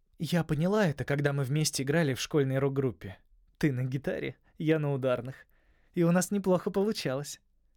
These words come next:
Билл Зорки снова рассмеялся. «Карак, а ты знал, что в детстве она хотела стать космонавтом, но на крыше ее бутика до сих пор стоит телескоп?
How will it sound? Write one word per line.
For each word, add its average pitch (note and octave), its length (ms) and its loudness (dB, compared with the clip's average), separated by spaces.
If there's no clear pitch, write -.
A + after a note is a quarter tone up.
Билл G#2+ 200 -2
Зорки A#2 300 -4
снова G#2 320 -4
рассмеялся. - 640 -8
«Карак, D3+ 380 0
а D3 180 4
ты F#3+ 140 2
знал, A3+ 260 2
что - 160 0
в D#3+ 80 -2
детстве F3 380 0
она D#3 180 2
хотела E3 420 0
стать - 280 0
космонавтом, D#3+ 800 2
но C#3 80 -4
на D3 120 2
крыше F3 380 0
ее D#3+ 140 4
бутика D#3 680 2
до D3+ 140 2
сих - 240 0
пор F#3+ 280 4
стоит F3 380 0
телескоп? E3+ 580 0